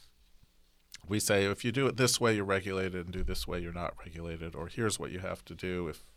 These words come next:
your technology att-, attempts to achieve this." The first thing people might say, "Well,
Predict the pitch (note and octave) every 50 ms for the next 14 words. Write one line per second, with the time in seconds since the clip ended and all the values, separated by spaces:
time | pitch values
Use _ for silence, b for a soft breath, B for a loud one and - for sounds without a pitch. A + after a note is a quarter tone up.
0 | - - - F2 E2 - _ _ _ _ _ _ - - - D#2 - F#2+ F#2 E2+
1 | F2 F2+ - - F#2 E2+ D#2+ - - - - - C#2+ E2 D#2+ - _ - F#2 F2+
2 | F2+ D2+ C2 - - - - - - - A#2+ A2+ G#2 F2+ F2 E2 E2 - - B
3 | B B B B B B B B B B B B B B B B B - - -
4 | - - _ _ _ _ - - - - D3+ C#3 - C3+ A2+ A2+ - A#2+ G#2+ A2
5 | G#2 G2 F#2+ F#2 - - - - - - - - - F#2 F2+ F2+ G#2 G#2+ G2 F#2+
6 | -